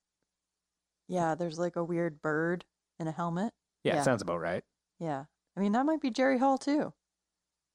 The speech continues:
Speaker 1: Actually, there might be a lot more Jerry Hall than just the two. Yeah, 'cause that's
Speaker 2: <laughs>
Speaker 1: her on the Siren one, I think, as well. Hmm, there you go.
Speaker 2: Huh.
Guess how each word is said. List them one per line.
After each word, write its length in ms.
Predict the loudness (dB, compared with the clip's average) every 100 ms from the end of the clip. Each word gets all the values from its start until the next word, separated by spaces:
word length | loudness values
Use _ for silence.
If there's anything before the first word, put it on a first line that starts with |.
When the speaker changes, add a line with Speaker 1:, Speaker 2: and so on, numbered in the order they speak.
| _
Speaker 1:
Actually, 280 | -10 -6 -4
there 160 | -2 0
might 180 | 0 0
be 100 | -2
a 60 |
lot 220 | 0 -2
more 200 | 0 0 0
Jerry 260 | 0 0
Hall 220 | 0 -2 -2
than 160 | -4
just 180 | -6 -8
the 80 | -12
two. 340 | -6 -6 -6 0
Yeah, 200 | 2 2
'cause 200 | 0 2
that's 240 | 4 6
Speaker 2:
<laughs> 0 |
Speaker 1:
her 240 | 6 4 2
on 180 | 0
the 80 | -2
Siren 440 | -2 -2 0 -2 -4
one, 160 | -6
I 60 | -6
think, 280 | -6 -8 -8
as 80 | -6
well. 320 | -2 -2 -6 _ _ _ -8
Hmm, 100 | -6 -6 _ _
there 100 | -4
you 60 | 0
go. 160 | 0 -2 _ _ 2
Speaker 2:
Huh. 220 | 6 6